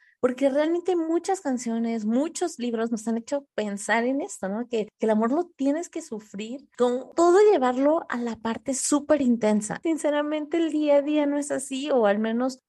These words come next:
no para todas debería ser así. No puedes estar siempre brincando de la felicidad al sufrimiento pasional en todo momento, todos los días, a cada hora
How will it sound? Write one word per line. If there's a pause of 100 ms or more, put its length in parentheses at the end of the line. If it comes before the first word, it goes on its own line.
no
para
todas
debería
ser
así. (140)
No
puedes
estar
siempre
brincando
de
la
felicidad
al
sufrimiento
pasional
en
todo
momento,
todos
los
días,
a
cada
hora